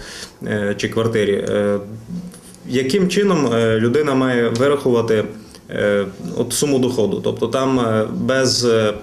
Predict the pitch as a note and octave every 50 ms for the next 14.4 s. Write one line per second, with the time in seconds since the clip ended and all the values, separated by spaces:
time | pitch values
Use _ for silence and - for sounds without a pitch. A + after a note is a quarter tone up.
0 | - B2+ B2+ A#2+ A#2 A2+ A2 A#2 B2 B2 B2 B2 A#2+ A2+ A2 A2 A2+ - A#2+ A2+
1 | A2 A#2 - A#2 A2 A2+ B2 A2+ A2+ A2+ G#2+ G#2+ - B2+ B2+ C#3+ C#3+ - - -
2 | A#2+ A#2 A2 G#2+ G#2 G#2 G#2 G#2 G#2+ G2+ - - - - - - - - - G#2
3 | G#2 G2+ G#2+ G2+ - A#2 A2 G#2+ - G#2 G#2+ G#2 G#2 - - - - - D#3 D3
4 | C#3 C3 B2 A#2 A2+ A2+ A2+ A#2 A#2 A2+ A#2 A2+ - A#2+ A#2 A2+ A2+ C#3 C3 D3
5 | D#3+ E3 D#3+ - B2+ A2+ G#2+ G#2+ G#2+ G#2 G#2+ G#2 G#2 G2 F#2+ G#2+ G2+ F#2 - G#2
6 | G2+ G2+ - - - - - A#2 A2+ A2+ C3+ B2 A#2 A#2+ A#2+ A#2 A2+ A2+ A2 G#2+
7 | A2 A2 G#2 A2 G#2+ A2 G#2+ B2 D#3 D#3+ - C#3 B2 - - - - - - C3
8 | A2+ A#2+ B2+ A#2+ A#2 - - B2+ A2+ G#2+ G2+ G2 G#2+ G#2 A2 G#2 A2 G#2 - D#3+
9 | D3+ C#3 A2 A2 B2 B2+ A#2+ A#2+ - - A2 G#2+ G#2 G#2 G2+ F#2+ - - - A2
10 | G#2 G#2 G#2 A#2 G2+ G2 F#2+ F#2 - - F#2 - F#2 F#2 F#2 F#2+ - - - -
11 | - - - - - - - G#2+ G#2 B2+ C3+ C3+ C3 B2 B2 A2+ - - A#2 A#2+
12 | A#2 B2 B2 A2+ G#2+ A2+ A2+ A2+ A2+ G2+ G#2 G#2 G#2 G2+ A2 G#2+ B2 B2 C3 D3+
13 | D3 - - - - - - - F#2+ - B2+ C3 B2 A#2+ A#2 G#2 G2+ G2 F#2+ G2
14 | G2 F#2+ - G2+ G2 F#2+ F#2+